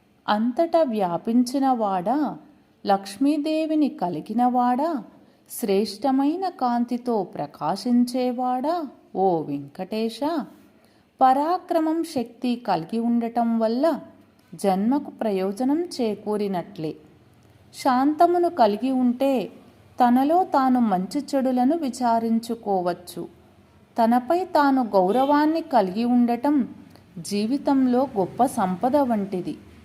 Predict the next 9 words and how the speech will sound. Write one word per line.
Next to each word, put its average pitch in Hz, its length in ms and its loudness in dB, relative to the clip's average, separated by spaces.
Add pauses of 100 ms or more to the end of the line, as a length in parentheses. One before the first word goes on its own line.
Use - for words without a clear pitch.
(520)
లజ్జను 277 500 2
కలిగి 277 380 0
జీవించడం 240 920 0
సంజీవనం 185 960 -2
వంటిది. 190 520 -2 (760)
వినయంతో 320 760 2
కూడిన 269 520 0
మాట 202 600 0 (560)
అందరినీ 262 640 2